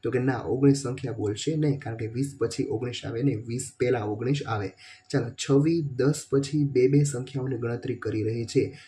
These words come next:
શું તેતાલીસની સંખ્યા બોલશે? અને શા માટે? સમજાવો. ના, તેતાલીસની સંખ્યા બોલશે નહીં, કારણ કે આ બધી છે એ બેકી સંખ્યા છે. તેતાલીસ છે એ એકી સંખ્યા છે. માલા વીસથી પહેલાંની સંખ્યાઓની ગણતરી કરી રહી છે.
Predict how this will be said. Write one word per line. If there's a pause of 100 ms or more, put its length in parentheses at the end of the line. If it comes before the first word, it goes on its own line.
(100)
શું
તેતાલીસની
સંખ્યા
બોલશે? (300)
અને
શા
માટે?
સમજાવો.
ના,
તેતાલીસની
સંખ્યા
બોલશે
નહીં, (280)
કારણ
કે
આ
બધી
છે
એ
બેકી
સંખ્યા
છે.
તેતાલીસ
છે
એ
એકી
સંખ્યા (120)
છે. (560)
માલા (180)
વીસથી
પહેલાંની
સંખ્યાઓની
ગણતરી
કરી
રહી
છે.